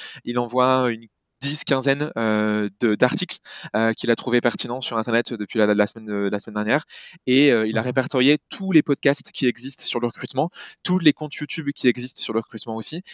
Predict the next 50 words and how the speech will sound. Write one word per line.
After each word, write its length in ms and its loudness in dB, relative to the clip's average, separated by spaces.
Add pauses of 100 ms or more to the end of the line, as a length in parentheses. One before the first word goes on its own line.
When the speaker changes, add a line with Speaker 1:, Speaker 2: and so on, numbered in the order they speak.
(160)
Speaker 1:
et 300 6
tous 100 -8
les 180 6
événements 380 2
qui 140 -8
ont 80 -6
lieu 280 4
partout 260 0
dans 60 -2
le 60 -8
monde. 160 -10 (320)
Donc, 80 -8
en 40 6
fait, 80 8
c'est 120 2
vraiment, 380 0
pour 140 -16
moi, 200 2
la 280 4
source, 480 -4 (320)
mais 140 0
vraiment 260 0
numéro 240 -4
une. 100 -2
Si 120 0
je 80 -2
devais 100 2
en 80 6
retenir 240 0
qu'une 160 -10
seule, 240 4
c'est 140 6
ça, 240 -4
la 140 4
newsletter 400 4 (140)
de 60 -2
Hang 200 0
Lee 120 -4
qui 80 -6
s'appelle 240 4
Brain 260 2
Food, 280 2 (420)
Recruit-, 340 2
euh, 400 6
Re-, 160 0 (100)
Recruitment 360 -2 (100)
Brain 160 4
Food, 220 -2
je 60 0
crois. 180 0